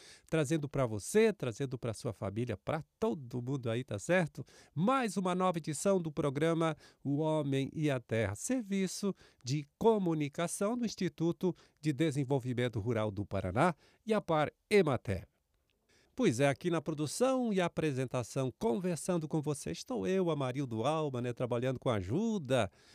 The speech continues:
é, com apoio importante ali do Gustavo Estela na sonoplastia.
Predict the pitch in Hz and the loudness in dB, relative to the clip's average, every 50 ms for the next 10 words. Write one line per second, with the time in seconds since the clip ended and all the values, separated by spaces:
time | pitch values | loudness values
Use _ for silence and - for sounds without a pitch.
0 | - - _ _ - 123 120 120 120 123 123 - - 160 139 - - 160 156 143 | -20 -20 _ _ -6 -4 -2 0 0 -2 -2 -2 -2 -2 -2 0 0 -2 -2 0
1 | - 147 131 110 - 143 139 127 - 135 127 135 131 95 90 - 190 214 165 170 | 0 -2 -2 -2 0 0 -2 0 0 -2 -2 -2 -6 -4 2 2 2 2 2 -2
2 | 156 - - - 170 170 165 160 151 - - - 151 156 160 160 160 156 143 _ | -6 -6 -4 -2 -2 -2 0 -2 -6 -8 -4 -2 0 2 2 2 0 -2 -4 _
3 | _ - - _ - 135 135 143 151 151 - - - - - 190 190 170 170 156 | _ -20 -20 _ -6 -2 0 0 0 -2 -4 -8 -10 -2 2 4 4 4 2 0
4 | - - 147 147 131 - - - - 110 98 80 - - | 0 0 -2 -2 -2 -4 -8 -6 -4 -4 -4 -4 -6 -10